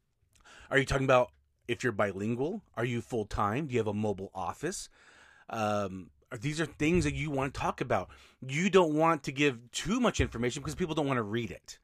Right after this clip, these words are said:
right? I've looked at, I, we look at bios every day we get a scheduling. Every time I get a s-, a, a signing to scheduled, I look at everyone's bio in the area that I'm gonna send the request to.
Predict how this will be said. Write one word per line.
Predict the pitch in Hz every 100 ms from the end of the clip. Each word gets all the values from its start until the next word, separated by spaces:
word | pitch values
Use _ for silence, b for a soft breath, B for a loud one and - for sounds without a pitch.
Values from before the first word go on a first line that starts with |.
| b b -
right? | 123
I've | 139
looked | 165 156
at, | 117
I, | 131 - _ - - _ _
we | 101 104
look | 113
at | 117 98
bios | 110 113 101 92 92 - -
every | 107 113 110 120
day | 113 113
we | 107
get | 104
a | 101
scheduling. | - 107 104 90 76 - B B B B B 117
Every | 139
time | 165 160
I | 156
get | 147
a |
s-, | 139 - -
a, | 120 120
a | 113
signing | - 120 131 120
to | 123
scheduled, | - 120 120 - B B _
I | 120
look | 131 117 131
at | 120
everyone's | 104 104 107 104
bio | 92 110 135 107 101
in | 107 107
the | -
area | 107 151 135 95 92
that | 104
I'm | 107
gonna | 113
send | - 107 107
the | 110
request | 110 - 143 - -
to. | 156